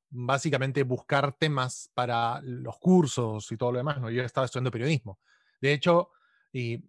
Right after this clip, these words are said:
por favor, eh, Bruno, no te vayas a regodear con lo que voy a decir, pero el primer sitio web que yo entré a visitar fue el, El Comercio,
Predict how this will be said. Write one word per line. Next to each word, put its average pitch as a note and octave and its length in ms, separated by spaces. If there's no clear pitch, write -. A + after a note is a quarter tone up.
por C#3 140
favor, D3+ 480
eh, B2 300
Bruno, D3 360
no D3+ 220
te E3+ 100
vayas D#3+ 260
a D#3 40
regodear B2 540
con A#2 160
lo A2 80
que A2 80
voy A2 160
a G#2+ 60
decir, A2+ 440
pero C3 600
el C3+ 180
primer D#3 300
sitio E3 320
web E3 240
que D3 100
yo C#3+ 160
entré C#3+ 320
a C#3+ 60
visitar C3+ 380
fue B2+ 240
el, A#2 100
El A2 100
Comercio, A#2+ 460